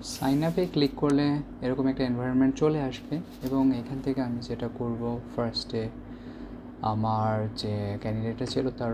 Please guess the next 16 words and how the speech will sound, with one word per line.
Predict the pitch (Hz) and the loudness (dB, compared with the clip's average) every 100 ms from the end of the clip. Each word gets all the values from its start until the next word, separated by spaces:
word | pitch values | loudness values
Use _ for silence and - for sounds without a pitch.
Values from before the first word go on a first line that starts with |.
| 113 | 2
রোল | 120 123 | 2 2
নাম্বারটা | 117 107 107 - | 2 0 -4 -4
দেব। | 104 113 120 117 | -4 -4 -2 0
আমি | 120 120 | 0 2
এগুলো | 117 120 123 123 117 | 0 0 2 2 2
already | 113 120 131 127 | 2 2 2 2
সংরক্ষণ | 127 123 127 151 147 151 | 0 0 0 2 2 4
করে | 151 147 | 4 4
রাখছি, | 135 - - 175 - - - - - - - | 0 -2 -4 -4 -6 -12 -12 -14 -14 -12 -6
তো | 120 - | -4 0
সেখান | 131 143 143 | 0 0 0
থেকে | 147 143 | 2 4
আমি | 139 143 | 6 6
নিয়ে | 156 160 | 6 4
এসে | - 220 135 120 - | 2 0 0 -6 -4
just | 120 117 - | -2 -2 -6